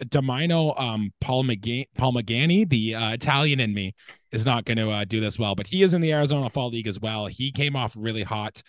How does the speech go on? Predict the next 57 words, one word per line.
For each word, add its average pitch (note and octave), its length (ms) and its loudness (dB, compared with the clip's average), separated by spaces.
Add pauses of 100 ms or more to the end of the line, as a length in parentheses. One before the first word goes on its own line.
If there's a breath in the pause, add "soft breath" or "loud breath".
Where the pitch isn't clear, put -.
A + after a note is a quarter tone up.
(220 soft breath)
and, G#2+ 360 0
um, G#2 180 -2
I G#2 80 -2
think E3 160 2
Ross D#3 240 2
Atkins C3 320 -4
actually A#2 240 -4
mentioned G#2+ 340 -2
this G2+ 140 -4
guy G2+ 220 -4
in G2 180 -6
his G2+ 160 -4
postseason G2+ 500 -4
presser F#2 320 -6
too, G#2+ 280 2 (280 soft breath)
as G2 120 -2
a F#2+ 80 -2
prospect G#2 460 -4
who G#2 100 -2
really G2 200 -2
impressed. G2 440 -6
So G#2 160 0 (420 loud breath)
keep D3+ 200 0
an F3 180 0 (100)
eye C3+ 220 0
on A2+ 180 -4
that A2 240 -4
name. D3 320 2
You'll A2 120 -2
likely A#2 260 -2
see A#2+ 100 -4
him A2 120 -2
on G#2+ 100 -4
prospect G#2+ 440 -6
lists G#2 220 -4
going G2+ 240 -2
forward G2+ 340 0
here, G2+ 260 -4
and G2+ 120 -6
just F#2+ 180 -8
another A2 280 -2
name G2+ 160 -4
that F#2+ 180 -6
I F#2+ 80 -8
think F#2+ 180 -8
had G2 120 -8
a F2+ 40 -10
breakout G2 400 -4
season F2 400 -6
in G#2 120 -6
the G2 80 -2
farm E2+ 340 -6
for - 100 -10
the F#2 80 -6
Toronto E2+ 240 -8
Blue E2+ 140 -10
Jays. - 320 -18